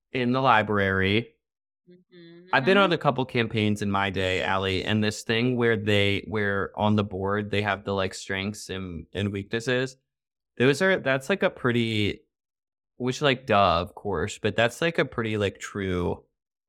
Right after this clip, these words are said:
Speaker 1: exercise that happens. So that's funny.
Speaker 2: It's fun.
Speaker 1: The
Speaker 2: I love this poppy color palette that Trying to Be Popular Buffy is in.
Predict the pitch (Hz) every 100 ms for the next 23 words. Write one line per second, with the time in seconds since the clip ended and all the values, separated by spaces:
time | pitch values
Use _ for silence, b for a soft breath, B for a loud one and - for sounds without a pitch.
0 | _ _ - - 76 - 69 71 67 71
1 | - 69 73 - 90 98 - 67 69 113
2 | - _ _ _ _ _ - 214 226 190
3 | 240 - _ _ _ _ _ - 123 117
4 | 113 113 113 - _ _ _ - 233 254
5 | 247 233 240 247 294 - - - 202 247
6 | 214 - 185 175 175 190 196 202 208 208
7 | - - 196 175 165 165 - _ _ _
8 | _ _ _ - - 202 202 202 190 196
9 | - 175 208 180 175 170 160 - 196 _
10 | _ - 202 175 160